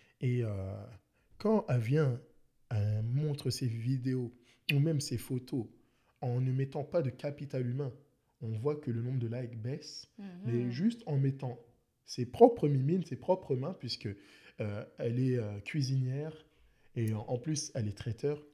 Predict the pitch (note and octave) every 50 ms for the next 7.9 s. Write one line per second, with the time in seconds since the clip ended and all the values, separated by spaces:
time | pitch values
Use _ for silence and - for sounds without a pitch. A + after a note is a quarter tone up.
0 | _ - - - - - A2+ D#3 A3 - - G#3+ C3+ B2+ B2 A#2 G#2+ A#2+ A#2+ A#2
1 | A#2 B2 B2+ C3 C3 B2 G#2 F#2 - - - - - - - F#3+ G3+ G3 - -
2 | - - - - - - - A2 A2 A2 A2+ B2 C#3 D3 C#3+ B2+ A#2+ A#2+ A2+ A2+
3 | A#2 A#2+ B2 A#2+ - - - A#2+ - - - - B2 A2+ G#2 F#2 - - - B2
4 | G#2+ G#2 - - _ _ - A#3 A#3 - - - _ _ _ _ - - C#3+ C#3+
5 | C#3 C3 B2+ - - - - - - - - G#3+ C4+ C#4 G#3 C#3+ - - - D#3+
6 | D#3 D3+ - - G#3 G#3+ - - C#3+ - - B2+ C3 C3+ C#3 - - - - -
7 | - _ - F#3 F3+ F#3 - - - - C#3+ C3+ C3+ - - F3 G3